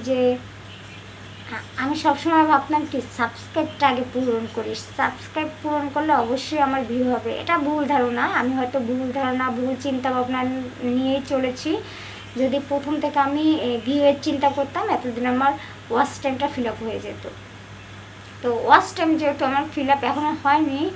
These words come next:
তো আমি নতুন একটা পদ্ধতি খুলেছি, যে, যে পদ্ধতিতে আমার ওয়াচ টাইমটা ফিল আপ হবে খুবই দ্রুত, কিন্তু আমার খুবই সময়ের প্রয়োজন।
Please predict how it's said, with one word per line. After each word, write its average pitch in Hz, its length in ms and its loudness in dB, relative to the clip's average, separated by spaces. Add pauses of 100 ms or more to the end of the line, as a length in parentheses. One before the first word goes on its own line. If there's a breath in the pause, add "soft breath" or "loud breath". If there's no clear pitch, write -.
(1000 loud breath)
তো 294 80 0 (280)
আমি 294 180 2 (240)
নতুন 320 280 -2
একটা 330 220 -2
পদ্ধতি 277 340 0 (120)
খুলেছি, 254 440 0 (300)
যে, 262 100 0 (720)
যে - 100 2 (240)
পদ্ধতিতে 285 600 -2 (220)
আমার 269 180 -2 (140)
ওয়াচ 330 240 0 (100)
টাইমটা 320 420 2
ফিল 285 200 2
আপ 277 160 0
হবে 254 180 0 (180)
খুবই 403 240 2 (120)
দ্রুত, 240 260 -2 (720 loud breath)
কিন্তু 339 260 -2
আমার 311 200 2
খুবই 277 200 0 (100)
সময়ের 240 380 0
প্রয়োজন। 202 400 -4